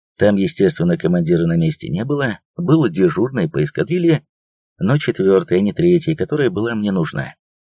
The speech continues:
Но голос у меня начальственный, поэтому деваться ему стало некуда, послал кого-то за Ивановым. «Владимир Иванович, доброй ночи, Суворов. Да, я и по делу, не только чтобы поблагодарить вас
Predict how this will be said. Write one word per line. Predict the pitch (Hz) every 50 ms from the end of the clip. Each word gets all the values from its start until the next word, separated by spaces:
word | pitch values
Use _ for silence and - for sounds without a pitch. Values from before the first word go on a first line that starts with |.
| _
Но | - 104 101 92 92
голос | 95 90 101 98 95 90 -
у | 90
меня | 90 92 95 92 90 82 80
начальственный, | 82 80 - 127 113 87 - - 58 62 71 - - _ _ _ _ _ _ _ _
поэтому | - 98 117 165 156 - 139 123 117
деваться | 90 78 180 165 104 127 135 - - -
ему | 78 78 73
стало | 73 - 82 87 92
некуда, | 101 123 165 185 - - 160 - 151 147 - _ _ _ _ _ _ _ _ _ _
послал | - 127 120 - - 123 135 131 123
кого-то | 113 - 113 113 113 113 98 - 95 92 82 78 - _ _
за | - 85 92 92 92
Ивановым. | 87 85 82 78 76 73 58 53 - - _ _ _ _ _ _ _ _ _ _ _ _ _ _ _ _ _ _ _
«Владимир | - 90 87 92 98 101 117 113 113 110
Иванович, | 113 135 160 175 160 123 92 - - - _ _ _
доброй | - 98 101 113 104 107 107 110
ночи, | 110 113 110 90 - 80
Суворов. | 76 - 110 120 123 117 165 - - - _ _ _ _ _ -
Да, | 98 92 98 104 107 95 87 85 80 73 - _ _ _ _ -
я | - 101 110 107
и | 107 104 95
по | 80 104 101 92
делу, | 85 87 110 120 120 110 101
не | 101 98
только | - - 123 113 -
чтобы | - - 104 98 90
поблагодарить | 101 98 95 104 95 95 101 101 104 92
вас | - 95 92 85 -